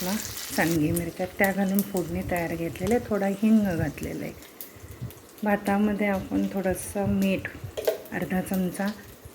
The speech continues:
आणि एक चमचा साखर घालून घेतलेली आहे. मस्त हलवून घ्यायचं. वरून छान अशी चरचरीत फोडणी आपण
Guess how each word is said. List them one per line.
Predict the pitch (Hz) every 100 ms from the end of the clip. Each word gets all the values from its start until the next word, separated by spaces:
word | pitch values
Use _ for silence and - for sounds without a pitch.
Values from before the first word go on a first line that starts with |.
| - 165
आणि | 190 196 -
एक | -
चमचा | - 185 180 156
साखर | 190 196 - 170
घालून | 185 190 180 180
घेतलेली | 175 156 170 156 160
आहे. | 202 - - - - - - - - - - - 208
मस्त | - - 208
हलवून | 196 180 180 185 202
घ्यायचं. | 196 185 180 - 208 220 - - - - - - - - - - - - - - - - - - -
वरून | 208 190 196 196
छान | - - 202 202 208 208
अशी | 196 202
चरचरीत | 196 185 170 - 185 180
फोडणी | - - 170 180
आपण | 175 175